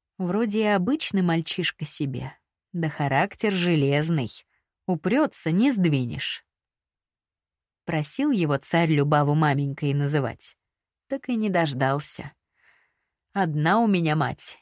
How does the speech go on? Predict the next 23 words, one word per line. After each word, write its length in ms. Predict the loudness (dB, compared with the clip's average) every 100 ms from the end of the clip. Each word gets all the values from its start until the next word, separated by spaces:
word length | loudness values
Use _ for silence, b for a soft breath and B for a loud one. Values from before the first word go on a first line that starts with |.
| _
и 120 | 0
родина 520 | 4 4 4 4 4 4
одна. 400 | 2 -2 -4 -8 _ _ _ _ _ _ -4
Вот 260 | -4 -2
и 80 | 0
весь 220 | 0 0
тебе 240 | -2 -2 -4
сказ. 500 | -4 -4 -4 -8 -10 _ _ _ _ -4
А 160 | -4
ты, 180 | 0 0
батюшка, 500 | 0 0 -2 -2 -2
живи 300 | 2 2 2
да 160 | 2 2
радуйся. 600 | 0 0 -4 -6 -8 -16 _ _ _ _ _
А 140 | -6 -2
только 420 | -2 -2 0 2
один 300 | 2 2 0
из 120 | -2
предков 580 | -2 -2 -2 -4 -8 -2
наших 380 | 0 0 -2 -4
шесть 460 | -2 0 0 -2
раз 220 | 2 2 2
женился. 680 | 2 2 0 0 -2 -2